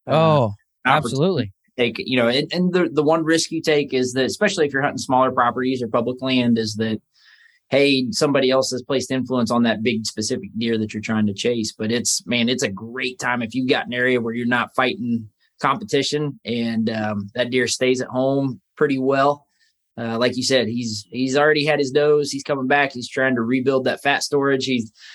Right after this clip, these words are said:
Speaker 1: you know, he's underweight. He's got one thing on his mind. He's probably bedding pretty close to the food. And, and, you know, it's those big weather movements that are gonna get him up on his feet and hit that food that you've got to hunt. So
Speaker 2: there's also just so many, like,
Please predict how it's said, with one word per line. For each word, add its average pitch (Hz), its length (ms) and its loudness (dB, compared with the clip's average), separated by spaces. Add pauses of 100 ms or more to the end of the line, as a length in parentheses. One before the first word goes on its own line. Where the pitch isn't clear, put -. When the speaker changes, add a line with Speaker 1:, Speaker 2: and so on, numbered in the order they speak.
(140)
Speaker 1:
you 117 100 0
know, 120 300 0
he's 131 200 -2
underweight. 151 720 2 (160)
He's 131 300 -4
got 127 180 0
one 143 200 0
thing 156 180 2
on 143 140 2
his 117 160 -2
mind. 143 320 2
He's 113 120 -2
probably 135 260 0
bedding 139 340 0
pretty 143 200 -2
close 143 340 0
to 135 100 -2
the 110 180 -4
food. 156 380 4
And, 110 300 0
and, 117 360 0
you 120 80 0
know, 123 100 0
it's 117 160 0
those 117 200 0
big 131 240 2
weather 139 240 2
movements 139 380 -2
that 127 100 2
are 120 40 0
gonna 117 120 0
get 127 120 4
him 123 120 2
up 120 140 -2
on 131 120 0
his 127 160 -4
feet 135 320 -2
and 113 100 -2
hit 127 140 -6
that - 200 -2
food 127 180 -2
that 110 160 -4
you've 123 120 -2
got 120 180 2
to 104 60 -12
hunt. 120 340 -2
So 104 300 -6 (460)
Speaker 2:
there's 175 160 2
also 349 300 2
just 190 340 -2
so 208 180 4
many, 202 480 -2
like, 165 280 2